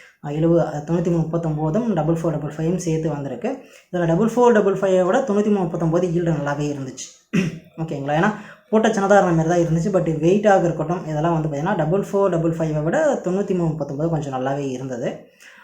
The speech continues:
ஆ, moreover பார்க்குறப்ப ரெண்டும் ஒண்ணு தான், சும்மா ஒரு லைட் டிஃப்ரென்ஸ் தான் இருந்துச்சே தவிர மத்தபடி எதுவுமே கிடையாது. இந்த வருஷம் என்ன வெரைட்டி பண்ணலாம் அப்படின்னு சொல்லி வெயிட் பண்ணிட்டு இருக்க நிறையா பேருக்கு வந்து அடுத்தடுத்து வரக்கூடிய வீடியோஸ்ல என்ன பண்ணலாம் அப்படிங்கிறத சொல்றேன்.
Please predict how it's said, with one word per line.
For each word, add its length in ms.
ஆ, 140
moreover 420
பார்க்குறப்ப 340
ரெண்டும் 360
ஒண்ணு 180
தான், 200
சும்மா 240
ஒரு 340
லைட் 300
டிஃப்ரென்ஸ் 260
தான் 140
இருந்துச்சே 300
தவிர 300
மத்தபடி 360
எதுவுமே 360
கிடையாது. 500
இந்த 160
வருஷம் 260
என்ன 260
வெரைட்டி 240
பண்ணலாம் 340
அப்படின்னு 200
சொல்லி 200
வெயிட் 180
பண்ணிட்டு 520
இருக்க 420
நிறையா 240
பேருக்கு 320
வந்து 380
அடுத்தடுத்து 400
வரக்கூடிய 320
வீடியோஸ்ல 400
என்ன 220
பண்ணலாம் 400
அப்படிங்கிறத 340
சொல்றேன். 380